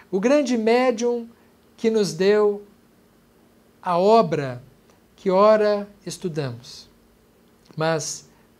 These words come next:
terminamos nos falando através da linguagem da consciência, quando descobrimos que todos esses processos biológicos, emocionais e espirituais estão intimamente relacionados, estão gravados no cérebro,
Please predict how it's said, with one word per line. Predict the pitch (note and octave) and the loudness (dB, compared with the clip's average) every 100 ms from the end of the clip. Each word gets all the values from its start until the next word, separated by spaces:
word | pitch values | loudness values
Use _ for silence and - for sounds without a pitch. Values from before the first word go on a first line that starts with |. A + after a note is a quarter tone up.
| _ | _
terminamos | F#3+ F#3+ F#3+ F3+ D#3+ A#2+ - - - _ _ - - - _ _ _ _ _ _ | -2 0 -2 -2 -4 -8 -16 -20 -20 _ _ -20 -20 -20 _ _ _ _ _ _
nos | G3 A3 | -2 0
falando | - A3+ G#3+ A#3 C#4 C4 C4+ C4+ - _ - _ _ _ _ _ _ | 2 4 6 6 4 0 -4 -6 -14 _ -20 _ _ _ _ _ _
através | A3 A3 A#3 G#3+ A#3+ B3 A#3+ - G3+ | -6 0 0 4 4 4 0 -4 -6
da | F#3+ | -2
linguagem | A#3 A3+ G#3 C#4 B3+ A#3+ | 0 2 2 2 0 -2
da | A#3 | -4
consciência, | A3+ A3 G#3+ - - D3+ C3+ - A#2+ - - - - | -2 -4 -4 -6 -6 -6 -8 -12 -18 -20 -20 -20 4
quando | B3+ D4 C#4+ | 8 10 8
descobrimos | C#4 D4 - A3 C4 E4 E4 D#4+ - | 4 0 0 -2 0 0 -2 -4 -6
que | - | -8
todos | C4+ - G4 F4 | -2 2 2 2
esses | D4 C#4 A3+ | 0 -2 -4
processos | - A#3 G3+ A3 G#3 - F#3 | -4 -4 -2 -2 -2 -2 -6
biológicos, | F3+ A3 G#3+ F#3 A3+ A#3+ G3 F#3 G3 F#3+ | -2 4 6 8 10 8 6 0 -4 -2
emocionais | G3 G3+ G#3 F3+ G#3 G#3 | -2 -2 -4 -2 0 0
e | F#3+ | -4
espirituais | - G3+ G3 B3 C#4 | -6 -6 -4 -4 -4
estão | A3+ A3 A#3+ | -6 -4 -4
intimamente | C4 C4 A3+ G3+ G#3 G3+ | -4 -8 -8 -6 -6 -8
relacionados, | F#3+ F#3+ F#3 F3+ E3 E3 D3 - - - - | -6 -4 -4 -6 -6 -6 -8 -12 -18 -18 -12
estão | - C4+ | -2 2
gravados | B3 A#3 A#3+ A3+ | 4 6 6 4
no | G#3+ G3 | -4 -6
cérebro, | - - A3+ G#3+ D#3 C#3+ | -4 -2 0 0 -2 -8